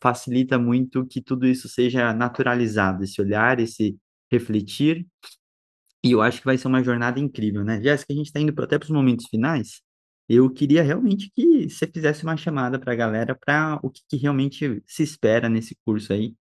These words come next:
a-, além de tudo que a gente já conversou, né?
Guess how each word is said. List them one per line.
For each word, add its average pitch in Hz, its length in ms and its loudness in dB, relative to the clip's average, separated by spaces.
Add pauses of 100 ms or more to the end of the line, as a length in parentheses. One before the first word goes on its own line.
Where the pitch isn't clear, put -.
(160)
a-, 107 300 0
além 120 200 4
de 113 120 -2
tudo 147 240 -4
que - 100 -2
a - 40 0
gente 127 240 -2
já 107 140 0
conversou, 107 500 -2
né? 113 140 -4